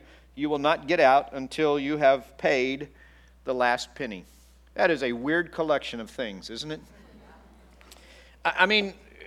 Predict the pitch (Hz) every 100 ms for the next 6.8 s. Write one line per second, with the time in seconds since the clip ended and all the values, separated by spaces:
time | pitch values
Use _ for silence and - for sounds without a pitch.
0 | 139 113 104 175 190 180 175 151 156 208
1 | 214 - 170 - 233 - 160 180 233 208
2 | 160 156 160 160 - - 196 196 156 -
3 | 202 220 - 165 151 147 156 180 180 156
4 | 160 165 202 196 190 160 196 180 160 147
5 | 143 220 185 131 147 143 170 175 170 170
6 | 160 - 123 127 123 117 - 98